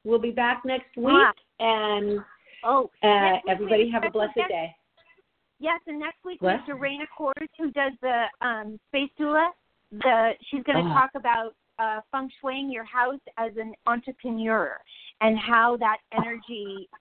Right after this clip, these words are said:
Speaker 2: how being an entrepreneur and your space around you, um, reflects each other. So we're super excited.
Speaker 1: That is gonna be a good show.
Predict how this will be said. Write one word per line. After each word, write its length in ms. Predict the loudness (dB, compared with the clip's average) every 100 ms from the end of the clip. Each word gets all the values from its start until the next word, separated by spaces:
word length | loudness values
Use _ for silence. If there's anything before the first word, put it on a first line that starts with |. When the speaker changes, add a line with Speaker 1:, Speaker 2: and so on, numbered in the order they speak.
| -6
Speaker 2:
how 200 | -2 -2
being 260 | -2 -4 -4
an 100 | -4
entrepreneur 680 | -2 -4 -4 -8 -6 -2 -4 -2
and 200 | -6 -4
your 140 | -6 -6 -8 _
space 260 | 2 2 0 -2
around 460 | 0 2 0 -2
you, 360 | -2 0 0 -2 _ _ _ _
um, 340 | 2 2 0 -4 -4
reflects 400 | -2 2 0 -2
each 180 | -10 -4
other. 260 | -6 -6 -20 _ -2
So 260 | 0 0 -4
we're 120 | -10 -10 -6
super 260 | -6 -4
excited. 360 | -8 -2 0 4
Speaker 1:
That 280 | 6 4 2
is 100 | -6 -6
gonna 160 | -6
be 140 | -4 -4
a 60 |
good 240 | -4 -4 -6 -6
show. 360 | -6 -6 -12